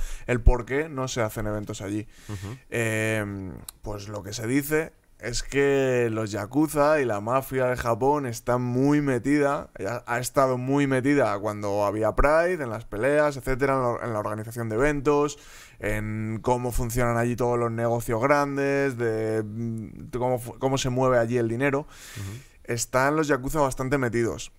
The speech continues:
Speaker 1: Y entonces es como que es difícil que hacer allí algo grande, hacer negocios grandes, hacer eventos grandes de este tipo, sin que los yakuza tengan algo que ver.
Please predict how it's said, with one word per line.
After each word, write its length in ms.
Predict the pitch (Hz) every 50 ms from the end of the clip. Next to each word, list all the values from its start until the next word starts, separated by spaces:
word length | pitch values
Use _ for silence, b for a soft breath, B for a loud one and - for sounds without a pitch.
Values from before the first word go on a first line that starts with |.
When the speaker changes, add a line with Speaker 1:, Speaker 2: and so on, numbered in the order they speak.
| _ _ -
Speaker 1:
Y 180 | - 139 135 131
entonces 680 | 131 135 131 151 156 151 151 170 170 170 160 - - - -
es 180 | - 160 156
como 300 | 151 - 156 139 131 127
que 220 | - 117 117 123 135
es 160 | 151 151 147
difícil 720 | 160 170 156 - 180 180 - 143 135 120 104 90 - - - _ _ _ _ - _ _ _ _ _ _ _ _ _
que 160 | - 127 120 -
hacer 300 | 117 127 - - 147 151
allí 220 | 156 160 165 170
algo 240 | 165 160 151 143 143
grande, 340 | 135 165 170 170 165 160 156
hacer 220 | 151 - - 135
negocios 480 | 131 139 139 135 135 - 135 127 127 135
grandes, 480 | 143 160 165 160 160 165 165 160 - -
hacer 480 | - 120 120 - 131 127 123 120 110 -
eventos 540 | 113 123 127 131 131 120 131 131 131 135 135 139
grandes 360 | 151 160 165 165 165 160 147
de 60 | 135
este 160 | 139 - -
tipo, 380 | 139 135 160 156 143 135 123 - B B B B B B B B
sin 320 | B - - 151 156 156
que 100 | 147 165
los 160 | 165 165 160 135
yakuza 680 | 135 131 127 117 135 143 143 139 156 156 160 - - - _ - -
tengan 260 | 131 123 120 127 123
algo 240 | 123 123 123 127 127
que 80 | 113
ver. 260 | 113 101 92 85 -